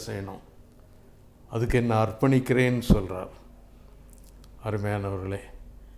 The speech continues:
அந்த பிரான்சிஸ் அசிசி அந்த முதல் நாள் வாந்தி எடுத்தது,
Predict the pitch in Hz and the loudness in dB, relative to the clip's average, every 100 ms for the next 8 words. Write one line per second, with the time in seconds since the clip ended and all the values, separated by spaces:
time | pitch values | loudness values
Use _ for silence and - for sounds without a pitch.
0 | - - - 110 101 202 202 - 123 139 | -20 -20 -10 -6 -4 -4 -2 0 0 -2
1 | - 120 - 110 110 - 117 117 104 - | -4 -4 0 -2 -2 -6 -8 -8 -10 -14
2 | - - - - - - - - - - | -20 -20 -20 -20 -20 -20 -20 -20 -20 -20
3 | - - - - - - - - - 107 | -20 -20 -20 -20 -20 -20 -20 -16 -6 -4
4 | 104 107 120 139 139 139 147 123 113 123 | -2 0 4 4 6 6 4 2 4 4
5 | 123 123 117 - 117 113 | 4 2 0 0 0 -2